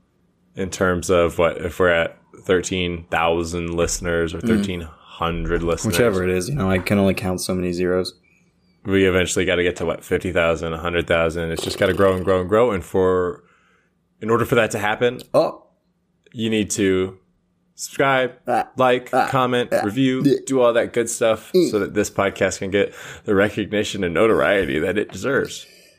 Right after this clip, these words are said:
Speaker 2: Yeah. Um, I want every single one of you to go out there and write a letter to your congressman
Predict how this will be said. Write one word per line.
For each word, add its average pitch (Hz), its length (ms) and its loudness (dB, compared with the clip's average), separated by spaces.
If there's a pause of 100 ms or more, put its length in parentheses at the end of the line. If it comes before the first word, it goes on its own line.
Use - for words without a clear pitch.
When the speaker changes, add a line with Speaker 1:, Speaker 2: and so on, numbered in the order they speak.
(120)
Speaker 2:
Yeah. 104 500 2 (180)
Um, 110 680 0 (240)
I - 80 -10
want 143 280 0
every 104 180 2
single 101 320 -2
one 101 140 -2
of 101 120 -6
you 101 300 -2 (440)
to 98 640 0 (1160)
go 120 240 6
out 120 140 0
there 110 400 2 (1120)
and 98 340 0
write 110 160 4
a 120 40 4
letter 104 260 4
to 104 140 -2
your 101 80 2
congressman 95 760 -4